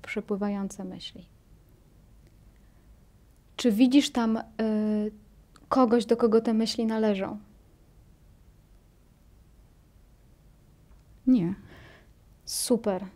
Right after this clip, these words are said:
Speaker 1: Widzę przepływające myśli.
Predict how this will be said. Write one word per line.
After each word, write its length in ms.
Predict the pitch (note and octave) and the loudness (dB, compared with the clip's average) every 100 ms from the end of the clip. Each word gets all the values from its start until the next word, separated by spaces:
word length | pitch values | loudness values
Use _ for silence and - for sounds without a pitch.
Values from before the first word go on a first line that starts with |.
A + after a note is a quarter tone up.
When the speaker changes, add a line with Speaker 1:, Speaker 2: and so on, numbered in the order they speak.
| - - - - _ - - - - - - - _ - - | -20 -20 -20 -20 _ -20 -20 -20 -20 -20 -20 -20 _ -18 -6
Speaker 1:
Widzę 420 | G3+ A#3 C4 C4+ | 4 6 8 8
przepływające 880 | C4 B3+ B3 A3+ A3 A3 A3 A3 G#3 | 8 4 6 4 4 2 0 -2 -4
myśli. 500 | G3 G3 - - | -4 -6 -10 -14